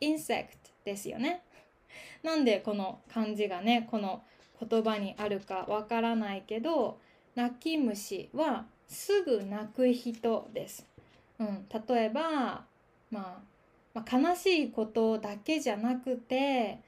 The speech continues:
嬉しいこととか、まあ、感動した時、映画を見た時とか、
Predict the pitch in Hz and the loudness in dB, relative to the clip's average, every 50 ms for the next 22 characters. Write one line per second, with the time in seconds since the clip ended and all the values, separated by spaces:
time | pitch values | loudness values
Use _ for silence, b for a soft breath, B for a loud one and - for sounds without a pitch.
0 | b b b b b b b b b _ - 220 240 294 320 311 311 - 339 330 | b b b b b b b b b _ 4 6 8 8 6 6 2 0 0 2
1 | 302 262 233 220 - - 190 185 - - 185 180 185 - - - _ _ _ _ | 4 4 2 2 0 -4 -8 -6 -6 -8 -8 -8 -8 -12 -16 -18 _ _ _ _
2 | _ _ _ - 190 - - - 269 294 294 285 269 233 208 - - - - _ | _ _ _ -12 -12 -10 -4 -2 0 2 2 2 2 2 0 -2 -6 -12 -18 _
3 | _ _ - 196 175 - _ - - 240 269 294 311 311 302 294 302 294 294 277 | _ _ -14 -12 -12 -14 _ -2 2 4 6 6 6 6 6 4 4 2 2 0
4 | 277 - - 277 262 254 254 254 254 247 - - 185 - - - 233 262 277 294 | -2 -4 -4 -2 -2 -2 0 -2 -2 -2 -4 -8 -10 -6 -2 2 4 6 6 6
5 | 294 285 285 285 285 277 277 277 269 277 285 277 - 220 190 - 190 180 - - | 4 4 2 2 2 2 2 2 2 2 2 0 -2 -4 -4 -4 -6 -10 -10 -6
6 | - 220 226 226 220 220 190 190 - - - - | -2 0 0 0 0 -2 -8 -12 -12 -12 -14 -14